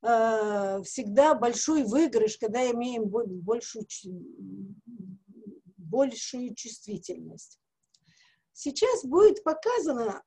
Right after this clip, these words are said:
э, три слайда теперь для, как я уже говорила, <clears throat>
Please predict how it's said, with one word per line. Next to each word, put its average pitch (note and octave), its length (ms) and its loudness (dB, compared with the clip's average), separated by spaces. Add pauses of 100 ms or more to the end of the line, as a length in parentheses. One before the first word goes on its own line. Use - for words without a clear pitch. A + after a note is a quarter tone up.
э, A3+ 320 -2 (100)
три F#4 280 6
слайда G3+ 760 0
теперь G3+ 600 -8
для, C#4+ 460 2 (280)
как C#4 220 -4
я C#4 220 4
уже C4 220 0
говорила, D4+ 640 2 (140)
<clears throat> D4+ 40 0